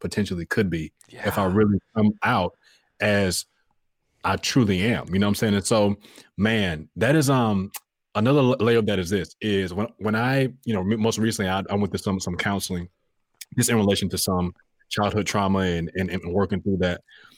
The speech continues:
Speaker 1: And one of the things that my counselor told me, he was like, "Hey, you know, so much of counseling, this isn't about exposing you, right? But this is really about, uh, you being, um, surgically, like, put back together." And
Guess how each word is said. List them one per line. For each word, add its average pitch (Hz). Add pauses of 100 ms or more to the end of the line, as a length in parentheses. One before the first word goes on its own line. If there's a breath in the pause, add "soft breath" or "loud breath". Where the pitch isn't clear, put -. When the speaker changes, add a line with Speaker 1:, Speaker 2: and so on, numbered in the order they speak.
(320 soft breath)
Speaker 1:
And 98
one 127
of 120
the 104
things 104
that 92
my 92
counselor 95
told 110
me, 92
he 98
was 90
like, 95
"Hey, 113
you 123
know, 95
so 156
much 156
of 95
counseling, 101 (480 loud breath)
this 135
isn't 139
about 110
exposing 104
you, 78
right? 90 (220)
But 98 (100)
this 117
is 90
really 110
about, 90 (480)
uh, 85 (200)
you 101
being, 92 (420)
um, 90
surgically, 95 (260)
like, 82 (100)
put 110
back -
together." 80 (160)
And 92